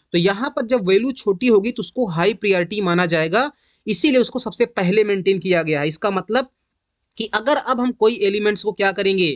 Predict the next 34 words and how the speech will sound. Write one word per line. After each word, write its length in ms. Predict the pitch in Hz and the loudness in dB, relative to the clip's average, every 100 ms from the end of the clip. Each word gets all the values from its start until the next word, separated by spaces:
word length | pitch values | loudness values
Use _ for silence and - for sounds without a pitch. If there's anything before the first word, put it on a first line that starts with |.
| - _ _ _ - | -6 _ _ _ -8
अगर 220 | 175 233 | -2 0
हम 120 | 254 247 | 0 0
पोल 260 | 254 285 | 2 2
करेंगे, 360 | 277 233 220 233 | 2 0 2 0
डिलीट 280 | 185 202 233 | -2 -2 -2
करेंगे 300 | 214 196 220 | 0 0 0
तो 140 | 226 233 | 0 -2
वो 120 | 233 156 | -2 0
वन 240 | 196 240 - | 0 0 0
पोल 220 | 214 202 | 4 4
होगा, 280 | 165 170 160 | 2 0 0
वन 280 | 139 151 196 | 0 0 0
ही 200 | 185 254 | 2 0
डिलीट 400 | 190 175 202 185 | 0 0 0 0
होगा। 340 | 175 151 156 131 - _ _ _ _ | -2 0 0 -2 -10 _ _ _ _
इस 160 | 247 - | -2 0
तरह 180 | 208 208 | 0 0
से 120 | 214 | 0
ये 100 | 202 | 0
काम 280 | 196 175 175 | 0 0 0
करता 300 | 165 - 147 | -4 -4 -2
है। 80 | 143 | 0
जैसे 220 | 165 175 | 0 0
मान 180 | 240 233 | 0 0
लीजिए 220 | 233 214 | 0 0
अगर 220 | 226 185 220 | -2 -2 -2
मैं 120 | 233 | 0
एक 280 | 202 214 202 | 2 2 -2
एलिमेंट्स 340 | 202 208 208 | -2 -2 -4
को 100 | - | -2
और 180 | 180 208 | 0 2
इंसर्ट 300 | 196 175 160 | 2 -2 -2
कर 140 | - | -4
दूं 300 | 143 160 233 | -2 0 0